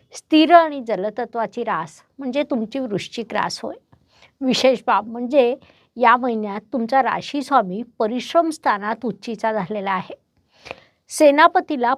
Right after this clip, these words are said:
परिश्रम स्थान आवडतं, म्हणूनच हा तुमचा सेनापती परिश्रमाच्या स्थानात उच्चीचा होत असतो.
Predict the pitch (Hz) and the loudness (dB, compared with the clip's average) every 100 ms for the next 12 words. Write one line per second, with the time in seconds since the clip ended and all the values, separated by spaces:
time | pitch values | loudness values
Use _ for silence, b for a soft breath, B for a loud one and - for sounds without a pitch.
0 | - 233 208 190 277 277 262 262 208 196 | 0 0 0 -6 -4 -4 0 0 0 -2
1 | 170 175 - - - _ _ _ - 202 | -6 -8 -12 -18 -20 _ _ _ -2 2
2 | 247 269 180 - b b b b 240 277 | 2 2 -2 -6 b b b b 2 2
3 | 277 226 240 214 214 190 220 247 233 233 | 0 -2 -4 -4 -6 -6 -4 -2 -4 -8
4 | 254 - 208 214 - 269 262 262 294 - | -6 -2 0 -2 0 0 0 0 0 0
5 | - 196 190 214 220 - - 233 247 226 | -4 -2 -2 -4 -6 -6 -10 0 0 0
6 | 208 190 - - | -4 -6 -12 -20